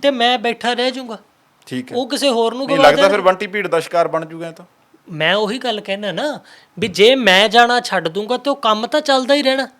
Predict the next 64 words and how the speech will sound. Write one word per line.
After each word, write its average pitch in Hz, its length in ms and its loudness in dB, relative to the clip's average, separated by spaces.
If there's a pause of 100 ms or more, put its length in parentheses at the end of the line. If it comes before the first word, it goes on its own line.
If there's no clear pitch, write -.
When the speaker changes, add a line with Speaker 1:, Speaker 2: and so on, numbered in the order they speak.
Speaker 2:
ਨਹੀਂ। 233 160 0
Speaker 1:
ਮੈਂ 285 160 8
ਜਾਣਾ 311 300 6
ਛੱਡ 269 260 0
ਦੂੰਗਾ, 254 220 4
Speaker 2:
ਪਰ 294 60 8
Speaker 1:
ਮੈਂ 269 120 6
Speaker 2:
ਤੁਸੀਂ 254 140 8
Speaker 1:
ਬਹਿ 240 80 10
Speaker 2:
ਆਪਣਾ 247 100 6
Speaker 1:
ਜਾਊਂਗਾ। 208 140 6
Speaker 2:
ਫਰਜ਼ - 120 4
ਨਹੀਂ 254 100 2
ਸਮਝਦੇ? 233 360 0 (480)
Speaker 1:
ਫਰਜ਼ 240 480 -2
ਤਾਂ 311 120 2
ਸਮਝਦੇ 294 460 -4
ਆ 285 60 -2
ਭਾਜੀ, 277 320 -8
ਪਰ 269 240 -6
ਹੁਣ 262 200 -6 (260)
ਇਹਨਾਂ 285 340 -2
ਚੀਜ਼ਾਂ 262 340 -4
ਨੂੰ 254 120 -10
ਕੰਟਰੋਲ 208 480 0
ਕਰਨ 214 300 -4
ਵਾਸਤੇ 202 420 -4
ਬਹੁਤ 214 380 -4
ਸੂਝਵਾਨ 220 540 -8
ਲੋਕ 180 260 -10
ਬੈਠੇ 170 400 -10
ਆ, - 20 -10
Speaker 2:
ਹੂੰ, 147 340 -18 (180)
Speaker 1:
ਹਨਾ? - 120 -4
Speaker 2:
ਠੀਕ 120 120 -18
ਹੈ। 120 60 -20 (460)
Speaker 1:
ਤੇ 202 520 0
ਮੈਂ 180 200 2
ਤਾਂ 185 200 0
ਹਜੇ 190 180 -4
ਸਿੱਖ 185 360 -4
ਰਿਹਾ, 202 200 0
ਮੈਨੂੰ 185 400 -4
ਕੋਈ 196 300 -2
ਇਸ 190 180 -10
ਚੀਜ਼ 196 200 -6
ਬਾਰੇ 190 240 -2
ਮੈਂ 190 200 -4
ਐਵੇਂ 220 280 0
ਕਹਿਦਾ, 226 360 0
ਹਨਾ, 226 200 -2
ਮੈਂ 254 160 -2
ਟਿੱਪਣੀ 214 400 -6
ਕਰਦਾ 202 400 -2
Speaker 2:
ਹੂੰ। 135 340 -14
Speaker 1:
ਕਿ 226 80 -2
ਉਹ 214 240 4
ਇੱਦਾਂ 185 300 0
ਦੇ 196 160 0
ਨੇ, 196 100 -4
ਉਹ 196 160 0
ਇੱਦਾਂ 175 280 -2
ਦੇ 180 160 -4
ਨੇ, 175 180 -6